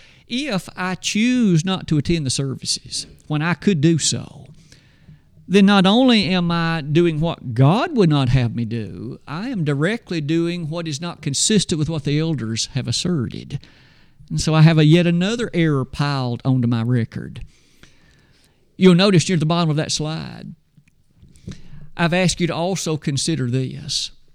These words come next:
The things that the elders suggest clearly, they try to be bound by those declarations of the Word of God, and that's what binds them to that which they say. There are times when they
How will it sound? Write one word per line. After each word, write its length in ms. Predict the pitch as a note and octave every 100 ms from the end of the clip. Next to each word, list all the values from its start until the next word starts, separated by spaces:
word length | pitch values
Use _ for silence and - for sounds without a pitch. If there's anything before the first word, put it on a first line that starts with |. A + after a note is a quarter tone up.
| _ - - - - - - _ - - _ _ _ - - _ - - _ -
The 100 | E3+
things 320 | B3+ D#4+ C4
that 120 | F3+
the 120 | -
elders 380 | F#3 G3 D3+ C#3
suggest 880 | - B2 A#2+ C3 - - - - - - - - _ - - - _ _ _ _
clearly, 460 | - A#3+ C#4 G#3+ D#3
they 260 | E3+ G3+
try 580 | - - - A3 G3 D3 B2
to 100 | D3+
be 140 | E3+
bound 480 | D3+ E3 F#3 G3 E3+
by 300 | F3+ E3+ D3+
those 260 | C#3+ F3 C#3
declarations 760 | F3 E3+ D#3+ D#3+ E3+ F3 E3
of 60 | C#3+
the 60 | D3+
Word 200 | F3 F#3
of 120 | D#3+
God, 300 | F#3 F#3+ F#3
and 80 | F3+
that's 220 | G#3 -
what 240 | G#3 D3+
binds 500 | D3+ G3 A#3+ A#3 D3
them 500 | D#3+ D#3+ C3+ C3 D3
to 100 | C#3
that 180 | D3+ D#3
which 180 | D3+ -
they 140 | C#3+
say. 560 | C3+ C#3+ A#2+ - - - - - _ _ _ _ - _ - - -
There 160 | A#3+
are 120 | A#3 C4
times 640 | - A3 D#3+ D3+ D#3 -
when 340 | E3 E3 D#3+ -
they 580 | - C3 D3 F3 F3+